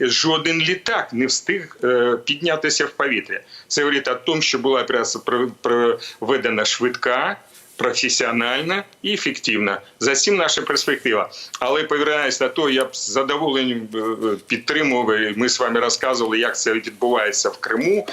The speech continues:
і по, по, по П П О в боротьбі за повітря. Але я абсолютно професіонально вважаю, що наші засоби треба концентрувати зараз на допомогу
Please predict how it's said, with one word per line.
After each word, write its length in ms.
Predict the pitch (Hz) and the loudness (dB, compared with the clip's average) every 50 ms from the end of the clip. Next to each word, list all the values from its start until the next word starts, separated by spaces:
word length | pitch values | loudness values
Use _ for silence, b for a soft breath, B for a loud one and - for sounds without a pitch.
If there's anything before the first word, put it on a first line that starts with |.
| B B B B - | B B B B -4
і 120 | 113 113 | -4 -2
по, 220 | - - 113 107 | 0 2 0 0
по, 260 | 110 - - 120 120 120 117 110 104 - - | 0 0 0 2 2 4 2 2 0 -2 0
по 60 | 117 | 0
П 60 | 110 | 0
П 320 | 107 - 120 113 117 - 123 | 0 0 0 0 0 2 2
О 320 | 127 147 165 160 147 120 | 2 4 4 4 2 2
в 260 | 110 104 95 92 - | 0 -2 -6 -6 -4
боротьбі 420 | 104 127 123 127 123 117 123 127 117 | -2 0 0 0 0 0 0 0 2
за 160 | 113 123 - | 2 0 0
повітря. 520 | - 110 107 135 185 196 - 131 117 - B B B B B | 0 0 0 0 -2 -2 -2 -2 -2 -4 B B B B B
Але 240 | 113 110 120 123 123 | -2 0 2 2 2
я 180 | 120 120 117 117 - - | 2 0 0 -2 -4 -4
абсолютно 720 | - 120 123 123 - - - 127 135 156 160 - 139 120 - | -2 -2 -2 -2 -2 -2 0 0 0 0 -2 -2 -4 -2 -2
професіонально 640 | 123 123 120 - - 123 127 123 120 117 110 110 | -2 -2 0 0 0 0 0 0 0 0 0 0
вважаю, 520 | 104 110 110 110 139 151 160 165 143 113 B B B B | 0 2 0 2 2 2 2 2 0 0 B B B B
що 220 | - - - 127 123 | -4 -2 0 0 0
наші 320 | 127 127 127 - - 113 | 0 2 0 0 -2 -2
засоби 600 | 101 - 143 147 156 151 - 135 120 117 120 113 110 | -2 0 0 2 2 2 2 0 0 0 0 -2 -2
треба 320 | - - 117 120 - 113 | -2 -2 -2 0 0 -2
концентрувати 840 | - - 110 107 - 123 113 107 - 113 120 123 131 135 135 127 110 | -2 -4 -4 -4 -4 -4 -2 -2 0 0 2 2 2 2 0 0 0
зараз 400 | - 127 117 117 113 110 - - | 0 0 2 2 0 0 0 -2
на 80 | 110 | -2
допомогу 600 | 107 113 107 - - - 127 151 151 - 139 131 | -2 0 0 0 0 0 0 0 0 0 -2 -4